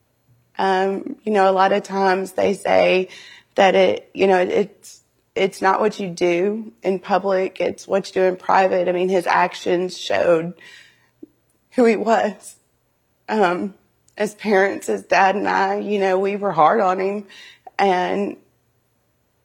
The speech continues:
but we raised him to be who he was, who he is.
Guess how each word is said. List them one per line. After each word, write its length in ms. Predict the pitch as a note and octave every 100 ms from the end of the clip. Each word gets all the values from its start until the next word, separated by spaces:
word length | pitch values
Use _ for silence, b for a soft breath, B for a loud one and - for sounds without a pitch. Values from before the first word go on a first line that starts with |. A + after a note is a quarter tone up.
| _
but 120 | A3+
we 120 | G#3 A3
raised 400 | F#3+ F#3+ G3 G3
him 500 | F#3+ G#3 G#3 G#3 G#3+ _ _ _ _
to 140 | - G#3
be 520 | F#3+ F#3 F#3+ E3 - _ _ _ _ _ _ _ _ _ _ _
who 80 | -
he 80 | A3
was, 560 | G#3 C4 B3 - - - _ _ _ _ _ _ _ _
who 80 | A3+
he 160 | A3+
is. 340 | A3+ G#3+ A3